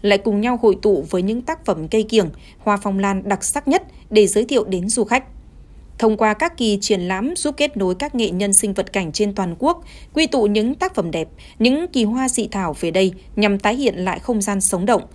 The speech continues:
khơi dậy giá trị của những khu vườn thượng uyển nổi tiếng của kinh đô Huế xưa. Tất cả đã tạo nên một không gian nghệ thuật sắp đặt hoành tráng, ấn tượng tại vườn Thiệu Phương và vườn Cơ Hạ với ngàn hoa khoe sắc hương, trăm cây khoe dáng thế đẹp độc lạ.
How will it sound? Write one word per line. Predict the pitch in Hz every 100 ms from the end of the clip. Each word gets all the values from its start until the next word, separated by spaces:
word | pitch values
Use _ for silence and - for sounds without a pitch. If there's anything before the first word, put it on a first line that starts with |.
| - -
khơi | - 277 262
dậy | 214 -
giá | 165 196
trị | 220 277
của | 262
những | 180 190 220
khu | 285
vườn | 247 233 180
thượng | 208 -
uyển | 214 170 165
nổi | 180 -
tiếng | 185 208
của | 269
kinh | - 196 190
đô | 190
Huế | 175 165
xưa. | - 214 196 - - - - -
Tất | 262 262
cả | 247 196
đã | 165 185 254
tạo | 277 254
nên | 214 247 214
một | 175
không | - 208
gian | 202 208 196
nghệ | - -
thuật | 185
sắp | - - 302
đặt | 220 220 -
hoành | 190 180
tráng, | - 185 220 370 -
ấn | 202 240
tượng | 277 170 - - -
tại | 277
vườn | 202 196 180
Thiệu | 214
Phương | - - 220 202 - -
và | 208 208
vườn | 214 190
Cơ | 214 226
Hạ | 214 175 - - -
với | 175 196
ngàn | 233 277 226 180 190
hoa | 262 254
khoe | 262 254
sắc | 320 -
hương, | 247 233 - - -
trăm | - 208 202
cây | 208 190
khoe | 190 208 190
dáng | 185 170 196
thế | 180 190
đẹp | 220 202 190
độc | 175 185
lạ. | 185